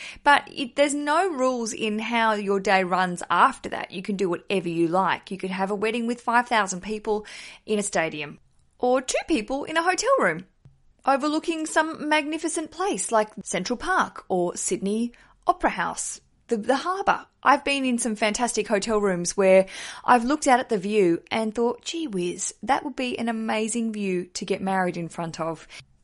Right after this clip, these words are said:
And yes, per night they may seem quite expensive, but if you're not planning a big wedding and you only ha-, wanna have three or four people and you can hire a hotel suite for five hundred bucks a night,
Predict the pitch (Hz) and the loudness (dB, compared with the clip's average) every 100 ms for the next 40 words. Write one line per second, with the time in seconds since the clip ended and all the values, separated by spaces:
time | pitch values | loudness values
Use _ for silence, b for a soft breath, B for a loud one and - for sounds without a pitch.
0 | _ - 262 294 320 294 - - - 320 | _ -6 -4 2 2 2 -4 -10 0 2
1 | 269 254 262 262 - 226 220 220 220 - | 2 2 2 2 2 2 4 0 0 -2
2 | 208 196 202 190 190 - 240 233 220 190 | -4 -2 -2 -2 -4 -4 -4 -2 -6 -2
3 | 202 208 226 226 226 220 - - 240 214 | -2 -2 -2 -2 -2 -2 -4 -8 -4 -2
4 | 208 190 190 180 190 220 220 196 190 190 | -2 -4 -4 -2 0 2 0 0 0 0
5 | 190 190 185 202 190 180 - 190 180 180 | 0 -2 -2 -2 -4 -6 -4 -2 -2 -4
6 | 175 185 196 196 175 170 180 180 180 190 | -4 -4 -4 -2 -2 -2 -4 -4 -6 -8
7 | 185 196 180 170 170 - 185 185 180 165 | -2 2 2 0 -2 -4 -6 -4 -4 -4
8 | 180 175 175 180 175 185 175 - 175 175 | -6 -2 -2 -2 -6 -4 -6 -4 -6 -2
9 | 170 - - | -2 -4 -8